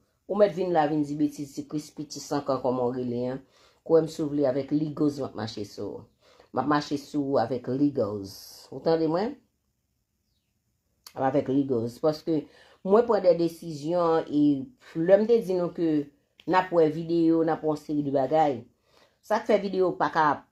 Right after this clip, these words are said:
pwomne sou Facebook, la, se paske, according to lwa, os Etazini, si ou fè sa, ou pa ka jwenn jistis. So, m ap mande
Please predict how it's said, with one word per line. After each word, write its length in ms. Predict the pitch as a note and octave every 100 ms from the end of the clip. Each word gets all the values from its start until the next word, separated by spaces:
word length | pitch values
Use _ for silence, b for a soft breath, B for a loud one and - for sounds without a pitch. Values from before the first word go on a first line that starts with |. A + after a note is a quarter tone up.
| _
pwomne 400 | F3+ E3 D#3+ D#3+
sou 160 | D#3+ D#3+
Facebook, 380 | E3 D3+ C#3+ D#3+
la, 100 | D#3
se 80 | D3
paske, 460 | D3+ D3 - E3 D3
according 640 | C3+ - F3+ F3+ E3+ E3+
to 160 | E3 D3
lwa, 400 | C#3 D3+ C#3 -
os 160 | D#3 D3+
Etazini, 680 | D3 C#3+ C#3+ C#3+ D3 D#3 D3+ b b b
si 240 | b - G#3+
ou 80 | G3+
fè 220 | F#3+ E3+
sa, 380 | - F3 F3+ - D#3
ou 60 | D#3
pa 80 | C#3
ka 120 | C#3+
jwenn 320 | C#3+ C#3 C#3
jistis. 680 | C3+ B2 - E3 C#3+ - - _ _ _
So, 220 | - F#3 F3
m 60 |
ap 60 | E3+
mande 220 | G#3 G3+